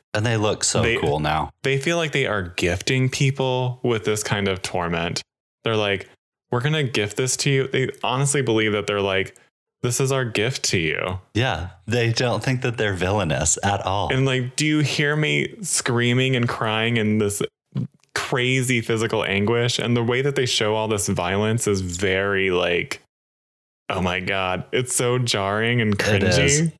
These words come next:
Speaker 2: Yeah. They did a good job.
Speaker 1: Well,
Speaker 2: But,
Speaker 1: at
Speaker 2: uh,
Speaker 1: this point, Nora's back flanks fly off and we never see Nora again.
Speaker 2: Right. Because we can only, uh, <laughs> imagine what torture she goes through from here on out. But
Speaker 1: Yeah.
Speaker 2: yeah,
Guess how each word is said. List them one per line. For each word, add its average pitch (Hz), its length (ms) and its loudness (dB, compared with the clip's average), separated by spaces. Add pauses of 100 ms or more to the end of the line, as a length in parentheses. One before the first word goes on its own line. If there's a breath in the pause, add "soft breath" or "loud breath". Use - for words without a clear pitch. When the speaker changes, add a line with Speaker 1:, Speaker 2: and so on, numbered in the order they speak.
(640)
Speaker 2:
Yeah. 101 500 0 (920)
They 120 160 4
did 113 160 2
a 107 40 2
good 95 200 -2
job. - 400 -4
Speaker 1:
Well, 113 340 -2
Speaker 2:
But, 117 140 0
Speaker 1:
at 101 80 0
Speaker 2:
uh, 98 80 0
Speaker 1:
this 123 120 0
point, 127 380 0
Nora's 110 380 0
back 87 400 -4
flanks 110 480 0
fly 95 420 0
off 98 300 -2
and 98 100 2
we 92 100 2
never 80 400 2
see 85 200 0
Nora 80 380 0
again. 82 520 -4 (240)
Speaker 2:
Right. 117 600 2
Because 117 240 0
we 123 100 2
can 127 120 0
only, 127 400 0
uh, 110 200 0
<laughs> - 100 -6
imagine 101 680 2 (340)
what 113 240 -2
torture 101 480 0
she 92 220 -2
goes 90 340 0
through 90 440 0
from 104 220 -2
here 95 220 0
on 90 180 2
out. 87 380 -2
But 110 120 2
Speaker 1:
Yeah. 113 60 2
Speaker 2:
yeah, 95 200 0